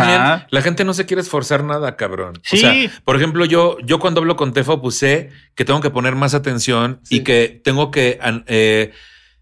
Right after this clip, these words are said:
Speaker 1: eh, dentro
Speaker 2: Pero
Speaker 1: de las palabras que dice, revisar el contexto y entiendo la idea completa y ya entiendo todo, toda la cuestión de corridito, ¿me entiendes? Tefo también está haciendo un esfuerzo.
Speaker 2: Claro.
Speaker 1: O sea, pero la gente, por lo regular, solo quiere, eh, validar el esfuerzo propio.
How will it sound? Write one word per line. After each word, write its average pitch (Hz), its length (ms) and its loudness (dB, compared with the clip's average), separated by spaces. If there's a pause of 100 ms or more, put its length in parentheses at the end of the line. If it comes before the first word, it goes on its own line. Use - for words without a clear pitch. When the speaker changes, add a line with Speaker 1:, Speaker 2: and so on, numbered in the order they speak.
(200)
Speaker 1:
eh, 120 200 2
dentro 127 160 0
Speaker 2:
Pero 127 120 4
Speaker 1:
de 127 60 4
las 120 120 0
palabras 156 300 0
que 143 120 0
dice, 139 240 2
revisar 131 320 0
el 151 80 -2
contexto 131 480 -2
y 123 120 0
entiendo 135 320 0
la 120 80 4
idea 120 160 2
completa 127 560 2
y 120 80 2
ya 120 120 2
entiendo 127 320 -2
todo, 123 360 2
toda 139 280 2
la 120 160 2
cuestión 123 320 -2
de 131 80 -2
corridito, 113 480 0
¿me 98 80 -4
entiendes? 123 380 -6 (420)
Tefo 156 220 2
también 147 260 0
está 151 180 0
haciendo 147 260 0
un 147 60 0
esfuerzo. 139 720 0
Speaker 2:
Claro. 123 200 2
Speaker 1:
O 135 40 4
sea, 139 160 4
pero 131 160 4
la 127 100 0
gente, 151 440 0 (380)
por 120 120 0
lo 123 100 4
regular, 127 400 0
solo 160 300 2
quiere, 151 540 2
eh, 113 60 4
validar 131 440 2
el 147 80 2
esfuerzo 160 400 0
propio. 147 480 0